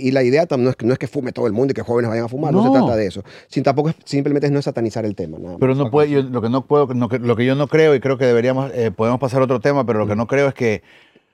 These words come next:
Speaker 2: debe haber gente presa por eso, ¿sí?
Speaker 1: Tampoco, por
Speaker 2: Es que
Speaker 1: supuesto.
Speaker 2: eso es que es una locura.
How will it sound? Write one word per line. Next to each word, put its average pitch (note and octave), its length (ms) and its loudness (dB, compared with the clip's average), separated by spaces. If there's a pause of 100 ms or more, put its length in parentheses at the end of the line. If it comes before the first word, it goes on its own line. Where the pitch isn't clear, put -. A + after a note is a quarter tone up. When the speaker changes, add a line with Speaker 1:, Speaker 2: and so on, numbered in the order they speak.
(340)
Speaker 2:
debe C3 180 4
haber C#3 100 2
gente D3 300 0
presa D#3 380 2
por A#2 140 -2
eso, G2 220 -6
¿sí? G#2+ 140 -12 (160)
Speaker 1:
Tampoco, E2 420 -4 (160)
por - 120 -6
Speaker 2:
Es C#2+ 60 -4
que G#2 120 0
Speaker 1:
supuesto. C#3+ 180 4
Speaker 2:
eso F3 140 -4
es C#3+ 60 -6
que E3 100 -2
es D3+ 60 0
una D3 200 0
locura. A2+ 420 -4